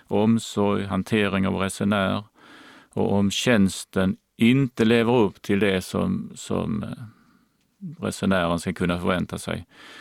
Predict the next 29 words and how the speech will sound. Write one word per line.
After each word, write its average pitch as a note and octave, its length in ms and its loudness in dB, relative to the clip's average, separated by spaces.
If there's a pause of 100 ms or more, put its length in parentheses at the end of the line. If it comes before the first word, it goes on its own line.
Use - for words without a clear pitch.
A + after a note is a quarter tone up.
(340)
eh, F#2 200 -2
då F#2 500 0
ska F#2+ 200 -2
resenären F#2+ 600 0
kompenseras A#2+ 840 2
på B2 100 0
något A2+ 180 2
sätt. - 520 -4
Men G2+ 200 0
det G2+ 60 2
viktiga G#2 360 2
är F#2+ 100 2
att F2 80 -4
slå F#2+ 180 -2
fast - 540 -6
vikten F#2 800 -6 (920)
av F2+ 220 0
att F2 160 -2
det G2 100 -2
finns F#2+ 320 0
en F2 140 -2
värdegrund F#2 1200 2
i F2 100 -2
botten. - 580 -4 (100)
Vad, F#2 180 0
vilken F#2+ 320 0
värdegrund F#2 480 2
ska - 140 -4
gälla? G2+ 480 0